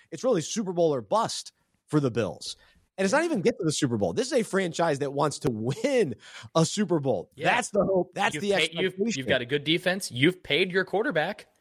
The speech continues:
Speaker 2: Now
Speaker 1: Yeah.
Speaker 2: it's time to win.
Speaker 1: And they just refuse to run the ball.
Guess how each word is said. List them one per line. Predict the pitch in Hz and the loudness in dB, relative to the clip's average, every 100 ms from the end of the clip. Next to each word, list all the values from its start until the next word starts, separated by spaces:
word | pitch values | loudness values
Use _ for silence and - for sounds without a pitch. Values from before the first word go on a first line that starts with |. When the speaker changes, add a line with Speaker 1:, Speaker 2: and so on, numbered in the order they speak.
| _ | _
Speaker 2:
Now | 107 113 | -8 0
Speaker 1:
Yeah. | 131 262 | 0 0
Speaker 2:
it's | |
time | 156 170 | -4 0
to | 190 | 2
win. | 180 262 175 98 _ _ _ _ _ _ _ | 2 0 -4 -10 _ _ _ _ _ _ _
Speaker 1:
And | 131 151 139 139 | -2 2 2 0
they | 123 139 | 0 2
just | 151 - _ - | 2 -2 _ -4
refuse | 127 - 156 170 | -2 0 0 0
to | - | 0
run | 147 151 | 2 2
the | 170 | 2
ball. | 160 247 233 | 2 2 0